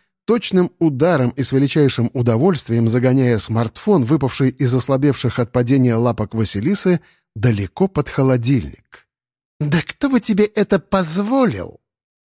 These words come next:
Вася ошеломленно осмотрела ладонь, в которой только что уютно помещался ее электронный друг и приятель. "Ах, вы неуклюжие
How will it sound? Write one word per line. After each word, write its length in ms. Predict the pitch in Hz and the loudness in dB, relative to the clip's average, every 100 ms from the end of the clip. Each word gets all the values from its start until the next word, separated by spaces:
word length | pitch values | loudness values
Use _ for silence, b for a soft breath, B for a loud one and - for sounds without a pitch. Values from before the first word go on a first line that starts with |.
| _ - | _ -8
Вася 420 | 90 131 - 156 | 0 0 2 -2
ошеломленно 640 | 131 139 131 135 151 135 | -2 0 2 4 4 4
осмотрела 500 | 123 131 123 151 143 | 2 0 2 2 2
ладонь, 420 | 120 123 123 180 | 2 0 2 0
в 60 | 147 | 0
которой 380 | 139 123 147 139 | -2 0 0 0
только 460 | - 165 135 135 | 2 0 2 0
что 420 | 113 - - 196 - | -2 -4 0 0 2
уютно 400 | 151 160 185 151 | 0 2 0 0
помещался 600 | 131 151 139 180 170 - | 2 2 2 2 0 0
ее 300 | 143 143 156 - | 2 4 2 2
электронный 580 | 135 127 139 139 123 113 | 0 0 2 2 4 2
друг 460 | 101 143 190 - - | 0 0 -2 -8 -4
и 100 | 165 | -2
приятель. 800 | - 180 180 156 - - - _ _ _ _ _ _ - | 2 2 4 2 -2 -10 -16 _ _ _ _ _ _ -2
"Ах, 300 | 330 285 269 | 0 0 0
вы 140 | 311 | 0
неуклюжие 680 | 302 320 330 349 339 370 370 | 2 2 2 2 2 2 2